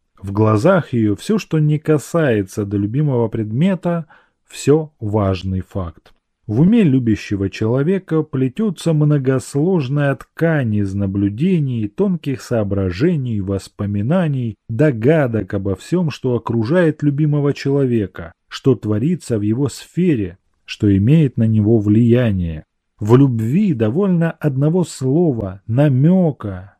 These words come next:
Чего намёка? Взгляда, едва приметного движения губ – чтобы составить догадку, потом перейти от неё к соображению, от соображения к решительному заключению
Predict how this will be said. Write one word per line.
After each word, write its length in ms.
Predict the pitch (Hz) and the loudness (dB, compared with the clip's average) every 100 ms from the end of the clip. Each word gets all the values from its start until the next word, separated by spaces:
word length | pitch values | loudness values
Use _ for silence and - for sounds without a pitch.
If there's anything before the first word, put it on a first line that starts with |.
| _ _ | _ _
Чего 340 | - - 180 196 | -8 -2 0 2
намёка? 520 | 131 151 147 - 87 - _ _ _ | 2 2 0 -2 -8 -10 _ _ _
Взгляда, 880 | 117 113 104 120 143 180 143 98 90 | -4 -2 2 2 4 4 2 0 -6
едва 420 | 87 117 127 185 | -6 -2 2 2
приметного 720 | 156 147 147 175 185 151 151 | 2 2 2 2 0 0 0
движения 640 | 143 131 139 160 156 151 143 | 2 2 2 2 2 4 2
губ – 520 | 127 120 156 127 - _ _ _ - | 0 2 4 4 -2 _ _ _ -14
чтобы 300 | - 101 104 | -6 -2 -2
составить 640 | - 110 - 156 139 110 | -4 -8 -2 0 0 -2
догадку, 680 | 107 107 101 147 170 - 131 | 0 0 2 2 0 -2 -6
потом 360 | 113 123 190 180 | -4 -2 0 -2
перейти 500 | 147 131 120 196 175 | 0 -2 -2 0 0
от 140 | 120 | 0
неё 220 | 135 151 | 0 0
к 60 | - | -2
соображению, 1160 | - 127 110 107 104 98 156 185 151 139 123 - _ | -2 0 0 0 0 2 2 2 2 0 -2 -6 _
от 160 | 139 135 | -4 -2
соображения 800 | 165 156 160 165 170 196 131 117 | 0 2 4 4 2 2 2 0
к 100 | - | 0
решительному 800 | 127 131 180 156 131 120 110 110 | -2 -2 -4 -2 -2 -2 -2 -2
заключению 1120 | 101 113 - 117 117 - 208 202 165 156 135 | -2 -4 -2 0 0 -2 0 2 4 4 2